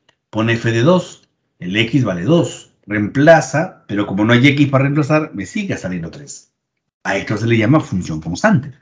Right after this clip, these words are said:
porque no importa el valor que le pongas al x, el resultado siempre es tres. Que no es lo mismo que si fuera así, ¿no? F de x igual a x más tres, por ejemplo. Ahí la cosa cambia.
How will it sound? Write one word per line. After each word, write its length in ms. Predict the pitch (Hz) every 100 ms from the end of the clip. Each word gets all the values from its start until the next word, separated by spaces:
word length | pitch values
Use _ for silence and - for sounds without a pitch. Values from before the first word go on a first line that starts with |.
| _ -
porque 260 | - - 104
no 100 | 120
importa 400 | 135 131 143 151
el 60 |
valor 220 | 135 107 117
que 80 |
le 120 | 110 92
pongas 360 | 95 95 95 -
al 120 | 127
x, 320 | 175 - -
el 120 | 113
resultado 480 | 135 135 165 202 196
siempre 280 | 202 190 180
es 40 |
tres. 380 | 190 160 - - _ _ _ _ _ _ _ _ _ _ _
Que 100 | -
no 100 | 95
es 80 | 135
lo 100 | 139
mismo 260 | 147 160 160
que 100 | 135
si 120 | 104
fuera 200 | 120 131
así, 160 | 123 185
¿no? 200 | 139 135
F 260 | 139 139
de 80 | 131
x 260 | 143 139 117
igual 240 | 107 117
a 60 | 117
x 180 | 131 113
más 160 | -
tres, 140 | 185 131
por 140 | 92
ejemplo. 340 | 87 82 65 _ _
Ahí 120 | -
la 100 | 87
cosa 220 | - -
cambia. 340 | 170 147 -